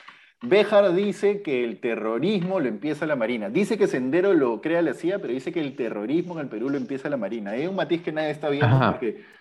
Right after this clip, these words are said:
Speaker 1: porque, claro, el señor es un delirante, ¿no? Porque dice un montón de cosas fuera de la lógica, pero, pero sí, pues, ahí hay todo un debate histórico sobre los, sobre si las guerrillas previas, los atentados previos son producto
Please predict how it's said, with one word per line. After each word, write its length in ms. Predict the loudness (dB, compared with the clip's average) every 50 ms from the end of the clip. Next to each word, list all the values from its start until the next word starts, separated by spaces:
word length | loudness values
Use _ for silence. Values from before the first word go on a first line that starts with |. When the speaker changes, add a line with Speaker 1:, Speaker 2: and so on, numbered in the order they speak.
| _
Speaker 1:
porque, 220 | -6 -2 -2 0 4
claro, 260 | 6 6 6 6 6
el 80 | 2 0
señor 300 | -2 -4 -2 0 0 0
es 100 | 0 0
un 100 | 0 0
delirante, 600 | 0 0 2 4 4 4 4 2 -2 -6 -8 -8
¿no? 220 | -6 -6 -6 -6
Porque 200 | -8 -8 -4 -2
dice 220 | -2 -2 -2 -2 -4
un 60 | -4
montón 240 | -4 -4 -4 -2 -2
de 100 | -2 -2
cosas 260 | -4 -4 -6 -6 -8
fuera 260 | -4 -2 2 2 4 2
de 100 | 2 2
la 140 | 0 0
lógica, 440 | 0 0 0 -2 -4 -6 -10 -10 -10 -8
pero, 300 | -6 -4 -4 -4 -4 -6 -10 -18 -20 -20 _ _
pero 180 | -6 -6 -4
sí, 160 | -2 0 0
pues, 200 | 0 0 -2 -4
ahí 160 | -2 -2 0 2
hay 160 | 4 4 2
todo 160 | 2 2 0
un 100 | 0 0
debate 300 | 2 2 2 0 0 -2
histórico 440 | -6 -6 -6 -4 -4 -4 -4 -4 -4
sobre 260 | -4 -4 -4 -2 -2
los, 200 | -2 -4 -4 -8 -14 -18 -14
sobre 300 | -8 -6 -4 -2 -4 -4
si 120 | -4 -4
las 160 | -4 -4 -4
guerrillas 380 | -4 -4 -4 -2 0 0 0 0
previas, 460 | 0 0 -2 0 0 0 0 -2 -2 -4
los 120 | -4 -6
atentados 520 | -8 -8 -8 -8 -2 0 2 2 2 0
previos 520 | -2 -6 -6 -4 -4 -4 -4 -4 -4 -4 -6
son 140 | -8 -12 -10
producto 460 | -6 -4 -4 -4 -4 -6 -6 -8